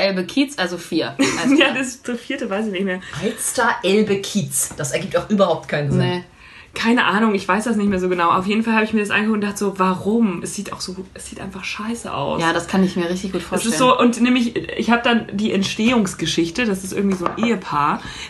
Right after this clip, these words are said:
Speaker 1: die nämlich meinten so, ja, so, jetzt noch mal alle wichtigen Informationen, die
Speaker 3: Also,
Speaker 1: man nicht braucht.
Speaker 3: established zweitausendachtzehn, ne? Das gibt's noch nicht so lang.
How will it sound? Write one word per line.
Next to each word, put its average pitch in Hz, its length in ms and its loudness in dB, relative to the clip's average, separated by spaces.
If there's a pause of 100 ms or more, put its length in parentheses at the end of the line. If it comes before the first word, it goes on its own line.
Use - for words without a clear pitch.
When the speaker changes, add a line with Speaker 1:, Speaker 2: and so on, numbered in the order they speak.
Speaker 1:
die 190 60 2
nämlich 196 220 4
meinten 185 220 2
so, 180 100 -4
ja, 190 240 0 (480)
so, 160 500 2 (140)
jetzt 226 240 0
noch 233 160 2
mal 214 280 4
alle 214 260 2
wichtigen 196 360 -2
Informationen, 185 920 -2
die 359 40 -4
Speaker 3:
Also, 175 220 6
Speaker 1:
man 190 160 4
nicht 196 220 0
braucht. 143 340 2
Speaker 3:
established 240 720 2 (220)
zweitausendachtzehn, 202 920 0
ne? 156 200 -2 (100)
Das - 220 -10
gibt's - 180 -8
noch 190 100 -6
nicht 170 140 -6
so 165 80 -4
lang. 160 240 -4